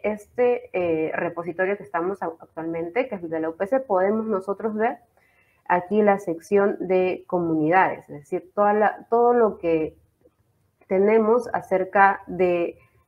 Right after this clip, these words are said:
de las publicaciones que realiza la institución, que es la, es la U P C, entre los cuales ya les había mencionado, que básicamente son libros, las tesis, los artículos, conferencias, etcétera.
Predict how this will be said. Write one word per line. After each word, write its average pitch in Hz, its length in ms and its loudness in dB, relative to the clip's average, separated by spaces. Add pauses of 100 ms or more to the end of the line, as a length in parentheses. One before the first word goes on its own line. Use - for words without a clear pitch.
de 185 440 4
las 185 240 8
publicaciones 185 760 -2
que 208 120 -2
realiza 175 460 -2
la 156 140 0
institución, 269 680 -4 (100)
que - 120 -10
es 156 80 -12 (140)
la, - 120 -8 (200)
es 185 120 -6
la 185 140 0
U 190 80 -2
P 220 120 -2
C, 320 220 0 (500)
entre 202 280 2
los 208 160 -2
cuales 240 360 4
ya 208 120 2
les 208 160 0
había 180 180 -2
mencionado, 226 800 0
que 165 160 -8
básicamente 170 840 -4
son 165 280 -4 (320)
libros, 220 880 0 (420)
las 175 280 -4
tesis, 190 540 0
los 165 160 -12
artículos, 165 680 -2
conferencias, 185 640 -2
etcétera. 175 640 -4